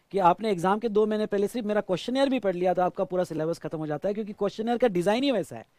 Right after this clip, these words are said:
बेसिक से क्वेश्चंस मैंने कवर किए हैं। तो देखो, रिवर्स चार्ज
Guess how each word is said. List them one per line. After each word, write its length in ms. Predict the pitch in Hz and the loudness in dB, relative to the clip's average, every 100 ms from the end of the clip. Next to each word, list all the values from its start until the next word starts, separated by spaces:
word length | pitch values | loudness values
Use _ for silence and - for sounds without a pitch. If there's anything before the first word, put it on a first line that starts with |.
| _ _ 151 | _ _ 4
बेसिक 360 | 185 226 285 | 6 6 2
से 140 | - 285 | 0 0
क्वेश्चंस 380 | 208 - 196 | -2 -4 -8
मैंने 160 | 170 170 | -6 -8
कवर 220 | 156 139 | -6 -8
किए 160 | 127 113 | -8 -14
हैं। 140 | 107 _ _ _ _ _ _ - | -16 _ _ _ _ _ _ 2
तो 60 | 214 | 4
देखो, 240 | 214 - _ _ _ _ - | 4 2 _ _ _ _ -6
रिवर्स 300 | 156 190 277 | 4 10 10
चार्ज 360 | - 269 269 | 10 8 8